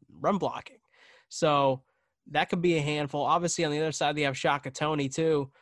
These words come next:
who is another really great player. Um, this is gonna be, I think, Iowa's offensive lines, other than the Purdue game, I think this is gonna be a bigger test as far as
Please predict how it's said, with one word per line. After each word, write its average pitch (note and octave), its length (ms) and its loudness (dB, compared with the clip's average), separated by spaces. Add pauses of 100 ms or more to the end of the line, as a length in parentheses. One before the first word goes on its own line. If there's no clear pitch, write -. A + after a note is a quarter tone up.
(280)
who C#3+ 180 0
is C3 120 0
another D3+ 300 0
really D3 220 0
great C#3+ 320 -2
player. C#3 460 -2 (380)
Um, B2 540 -4 (480)
this E3+ 240 -2
is D#4 120 -4
gonna A#3+ 180 2
be, A3 200 2
I F3 200 4
think, F#3 300 -2
Iowa's E3+ 840 2 (360)
offensive D3+ 360 0
lines, D3 340 0 (680)
other G#3 240 2
than F#3 160 0
the E3+ 60 2
Purdue D#3 400 0
game, C#3+ 440 0 (360)
I E3+ 80 -2
think C4+ 140 -2
this D#4+ 140 2
is G3+ 60 -2
gonna G3 160 4
be E3+ 120 2
a C#3 80 2
bigger D3+ 420 -2
test D#3 680 -4
as C#3+ 180 -6
far D#3 320 0
as C#3 260 -4